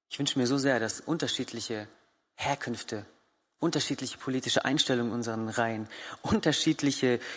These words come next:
Überzeugungen niemals ein Grund sind, dass wir uns trennen. Da ist weder Jude noch Grieche, weder Sklave noch Freier, weder Mann noch Frau, die sind allesamt eins in Christus.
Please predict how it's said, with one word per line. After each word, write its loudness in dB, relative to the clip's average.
Überzeugungen 2
niemals 0
ein -8
Grund -4
sind, -4
dass -4
wir -2
uns -4
trennen. -2
Da 2
ist -2
weder 0
Jude 0
noch -2
Grieche, -2
weder 2
Sklave 0
noch 0
Freier, 0
weder 2
Mann 2
noch -4
Frau, -4
die -4
sind -2
allesamt 0
eins 0
in -8
Christus. -6